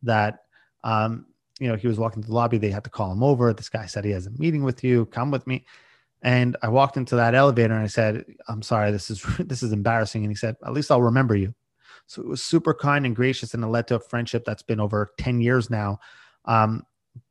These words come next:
but that, that's a story that I could have, I could have walked into that meeting and just been like, "This is over. It's done." Uh, but thankfully he was nice, and thankfully I'm able to understand that I could twist this into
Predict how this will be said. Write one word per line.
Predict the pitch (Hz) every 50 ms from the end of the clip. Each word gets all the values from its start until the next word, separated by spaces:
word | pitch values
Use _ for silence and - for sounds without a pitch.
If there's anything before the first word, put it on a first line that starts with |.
| _ _
but | - 123 123 -
that, | 131 135 143 - - _
that's | - 131 131 -
a | 135
story | - - - 143 139 143 143
that | 131 123 117
I | 120
could | 120 - 135 123
have, | 123 117 117 - -
I | 127
could | 123 - 135
have | 123 107
walked | 110 120 117 117 - -
into | 120 113 -
that | 113 110 -
meeting | 120 117 117 113 110
and | 110 104 107
just | - 120 113 - _ _
been | 120 117 113
like, | 110 104 104 - _ _
"This | - 135 - -
is | 107 104
over. | 110 107 107 107 107 104
It's | 98 - -
done." | 120 117 131 123 123 117 107 101 101 - - - - - - _ _ _
Uh, | - 113 113 110 110
but | 117 120 - _
thankfully | 123 127 117 - - 117 113
he | 101 - - 135 135
was | 127 120 101 110
nice, | 117 110 110 104 98
and | 113 110 104
thankfully | 117 117 120 113 - 117 113 113 117 -
I'm | - 113 113 113 117
able | 117 113 107 113 -
to | - 117 117
understand | 110 110 110 107 - - 113 110 110 110 110
that | 110 110 120
I | 113 117
could | - 123 120
twist | - - 131 120 113 -
this | - 117 - -
into | 110 104 - 117 110 113